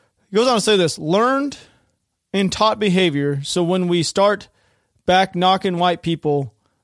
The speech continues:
the fuck out, I on, I on a wanna hear it. The old white people too, knock 'em the fuck out, period." So people don't come out with the, uh, assumption that he did it because he was not a big fan of white people.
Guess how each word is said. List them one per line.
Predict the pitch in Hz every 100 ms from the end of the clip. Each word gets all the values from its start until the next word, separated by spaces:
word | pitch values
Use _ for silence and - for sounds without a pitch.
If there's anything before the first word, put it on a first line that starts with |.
| _
the | 156
fuck | 143 - _ -
out, | 165 147 143 - _ _ -
I | 175 190 208 208 -
on, | 190 190 185 185 185 170 151 175
I | 202
on | 220 208
a | 202
wanna | 170 185 196 196 180 147 _ _ _ _ _
hear | 208 185
it. | 165 - _ - -
The | 180
old | 220 208
white | 208 202
people | 214 190 175
too, | 220 175 135 _ _ -
knock | 175 190 202
'em | 190
the | 165
fuck | - _ 175
out, | 160 -
period." | 202 175 123 - _ _ _ - _
So | -
people | 160 254 269
don't | 233
come | 233 233
out | 214
with | 190
the, | 180
uh, | 160 - - -
assumption | - 151 277 320 202 180 143 _ _ -
that | 180
he | 190
did | 202 196
it | 170
because | 175 185 170
he | 175
was | 160 131 - _ _ 175
not | 185
a | 175
big | 165
fan | 196 185
of | 165
white | 180 170
people. | 151 147 139